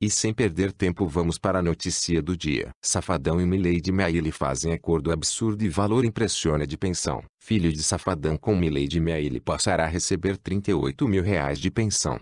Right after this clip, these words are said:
A audiência de revisão de pensão envolvendo o filho de Wesley Safado com a ex-mulher Milady Mealy chegou ao fim nesta sexta-feira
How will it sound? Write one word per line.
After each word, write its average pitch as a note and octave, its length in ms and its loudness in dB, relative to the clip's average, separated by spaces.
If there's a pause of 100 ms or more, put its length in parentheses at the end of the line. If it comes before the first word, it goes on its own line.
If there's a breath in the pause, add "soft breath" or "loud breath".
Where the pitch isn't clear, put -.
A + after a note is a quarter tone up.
(120)
A E2+ 60 -2
audiência E2 580 0
de F#2 100 -2
revisão F2+ 440 0
de F2+ 100 -2
pensão G2 420 0
envolvendo D#2 520 0
o - 20 0
filho F2+ 300 -2
de F2 100 0
Wesley D#2 380 0
Safado F#2+ 500 -2
com G2 180 0
a F2+ 80 4
ex-mulher C#2 640 0
Milady C#2+ 460 0
Mealy F#2 400 2
chegou G2 420 2
ao F2 80 2
fim F#2 240 -2
nesta F#2 320 -2
sexta-feira E2+ 800 0